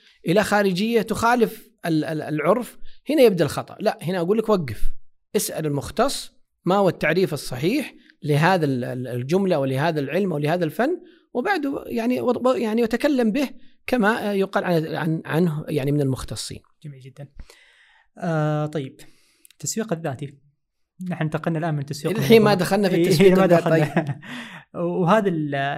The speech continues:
Speaker 2: الشيء اللي صار غريب الآن. يعني نحن كنا نتكلم عن المنظمات، آه، وناخذ هذه الممارسات العلمية في سياق المنظمات. اليوم أصبحت جزء من هذه الممارسات هي قائمة كمان على الأفراد.
Speaker 1: جميل.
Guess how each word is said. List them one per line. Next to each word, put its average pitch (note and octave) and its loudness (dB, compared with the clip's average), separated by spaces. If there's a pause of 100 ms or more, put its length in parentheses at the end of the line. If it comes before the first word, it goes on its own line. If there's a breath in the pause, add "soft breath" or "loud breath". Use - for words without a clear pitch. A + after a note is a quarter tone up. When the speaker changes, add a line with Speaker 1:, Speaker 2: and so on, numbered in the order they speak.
(160)
Speaker 2:
الشيء E3 -4
اللي B2+ -10 (680 loud breath)
صار E3 0
غريب D3 0
الآن. C3+ -8 (200)
يعني C#3+ -8 (480 soft breath)
نحن C#3 -4
كنا E3 -2
نتكلم E3 -4
عن D#3 0
المنظمات، D3+ -2 (640)
آه، D#3 -2
وناخذ D#3+ -2
هذه D#3+ -2
الممارسات D3+ -4
العلمية D#3 -4
في D#3 -6
سياق E3 -6
المنظمات. C3 -8 (680 soft breath)
اليوم A3 0 (120)
أصبحت G3 -2
جزء G#3 -4
من F3+ -2
هذه F#3 -2
الممارسات F3 -4
هي F#3 -2
قائمة F3+ -4
كمان E3+ -6
على D3 -4
الأفراد. C#3+ -10 (360)
Speaker 1:
جميل. G#2+ -10